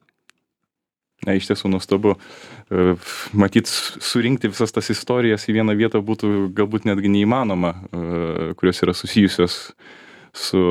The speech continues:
su maestro. Kągi, ačiū Jums labai, maest-, e, už mūsų pokalbį šiandien. Aš tik priminsiu, kad koncertas Mstislavo Rostropovičiaus garbei, atminimui vyksta šiandieną, devynioliktą valandą, Lietuvos nacionalinėje filharmonijoje.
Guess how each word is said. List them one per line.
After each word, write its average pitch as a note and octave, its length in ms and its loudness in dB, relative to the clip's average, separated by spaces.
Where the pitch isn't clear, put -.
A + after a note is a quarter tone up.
su - 200 0
maestro. F2+ 500 0
Kągi, G2+ 220 0
ačiū A2 160 0
Jums G#2 140 0
labai, G2 200 0
maest-, G2 440 -2
e, F#2+ 240 2
už F#2 320 -4
mūsų G2 240 -2
pokalbį G2 400 -2
šiandien. G#2 380 2
Aš - 80 -6
tik - 100 -4
priminsiu, G#2+ 400 2
kad F#2+ 200 -12
koncertas G2 560 -2
Mstislavo F#2+ 580 0
Rostropovičiaus F#2+ 920 -2
garbei, G2+ 380 0
atminimui G2+ 540 0
vyksta F2 480 -4
šiandieną, B2 560 0
devynioliktą F2 420 0
valandą, G#2 280 2
Lietuvos F2+ 300 -2
nacionalinėje E2+ 500 -2
filharmonijoje. A#2 680 2